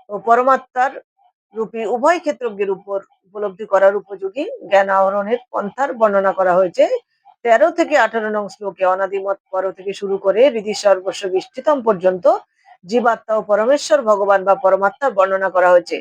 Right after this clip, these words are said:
এখানে বলা হয়েছে, কেবলমাত্র ভগবানের শুদ্ধ ভক্তরাই জ্ঞান,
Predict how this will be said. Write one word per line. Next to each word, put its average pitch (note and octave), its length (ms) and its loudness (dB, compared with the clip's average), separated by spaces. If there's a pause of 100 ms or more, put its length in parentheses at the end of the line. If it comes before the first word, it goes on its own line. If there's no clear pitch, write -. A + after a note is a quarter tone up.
(760)
এখানে D4 340 0
বলা A#3 320 4
হয়েছে, A3 320 -2 (1000)
কেবলমাত্র C#4+ 500 2
ভগবানের A3 500 0
শুদ্ধ G#3+ 240 -2
ভক্তরাই A#3+ 540 0 (1120)
জ্ঞান, B3 360 2